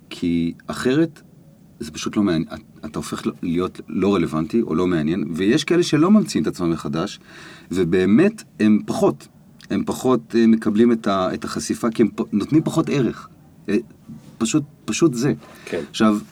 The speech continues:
Speaker 1: זה הדיל, תמיד. זה הדיל בין מקום העבודה שלך, זה הדיל מול הצופים שלך. תן לי יותר ערך, תקבל בחזרה יותר
Speaker 2: נכון.
Speaker 1: ערך חזרה. הערך יכול להתבטא ביותר זמן מסך, הוא יכול להתח-,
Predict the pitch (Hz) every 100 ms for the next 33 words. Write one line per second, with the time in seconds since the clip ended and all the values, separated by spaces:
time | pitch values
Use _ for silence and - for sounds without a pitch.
0 | - 90 160 170 110 120 73 - - -
1 | - - 95 104 - - - _ - -
2 | - - - 82 90 104 98 85 98 92
3 | 78 76 101 - 127 98 73 80 85 85
4 | 80 76 - - 110 113 135 135 - -
5 | - - - - 123 147 117 127 110 113
6 | 135 - - 87 92 101 110 92 82 90
7 | 87 76 95 92 87 - 92 80 - -
8 | - - 90 92 80 78 78 82 69 80
9 | 85 76 98 87 76 73 92 80 78 76
10 | 87 85 76 - - - 85 78 69 131
11 | 151 175 87 87 90 -